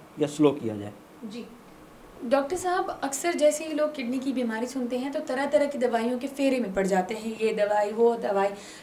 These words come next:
Speaker 2: कई लोग नीम हकीम के चक्कर में भी पड़ जाते हैं, तो ये कितना खतरनाक हो सकता है?
Speaker 1: अ, जी, आपने बहुत अच्छा question पूछा। Generally, अ,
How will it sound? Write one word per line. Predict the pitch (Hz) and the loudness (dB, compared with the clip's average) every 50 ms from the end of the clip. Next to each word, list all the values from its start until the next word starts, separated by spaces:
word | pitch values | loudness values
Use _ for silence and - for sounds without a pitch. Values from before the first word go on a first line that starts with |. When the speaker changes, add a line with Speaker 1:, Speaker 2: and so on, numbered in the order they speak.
| - - - | -14 0 6
Speaker 2:
कई | 302 320 339 339 | 8 8 8 8
लोग | 339 370 294 302 | 6 4 2 2
नीम | 302 302 330 349 349 302 | 0 0 2 4 4 4
हकीम | 277 277 - - 330 349 349 | 2 0 0 0 2 2 4
के | 349 359 | 4 2
चक्कर | - - 302 302 302 311 311 294 | 4 6 6 6 8 6 4 6
में | 294 302 294 | 4 0 0
भी | 302 | -2
पड़ | 247 - 262 262 | -2 0 0 4
जाते | 254 247 240 233 277 | 6 6 6 4 4
हैं, | 285 294 349 | 0 -2 0
तो | 359 392 | 0 0
ये | 330 240 202 220 320 359 | 0 0 0 0 0 0
कितना | 349 349 339 349 269 254 | 0 0 -2 0 0 -2
खतरनाक | 254 233 233 226 220 208 196 196 190 | -2 -2 -4 -4 -4 -4 -6 -6 -6
हो | - - | -8 -10
सकता | - 196 190 - - 185 | -12 -12 -12 -10 -8 -8
है? | 180 - - - - - | -8 -8 -10 -16 -12 -10
Speaker 1:
अ, | 120 120 120 117 117 | -8 -6 -4 -4 -4
जी, | 123 127 139 | -2 2 6
आपने | 147 143 139 143 147 | 6 6 6 6 6
बहुत | 139 147 165 165 | 8 8 8 8
अच्छा | 170 165 180 170 | 8 8 6 4
question | - 147 147 - 143 131 | 4 2 2 2 -2 -2
पूछा। | 127 127 120 - 151 165 - - - - | -2 -4 -4 -2 -2 -2 -2 -4 -8 -6
Generally, | 147 131 127 143 156 165 170 180 185 196 196 185 - - - | -6 -2 2 4 6 6 6 6 4 2 0 -2 -4 -6 -12
अ, | - | -14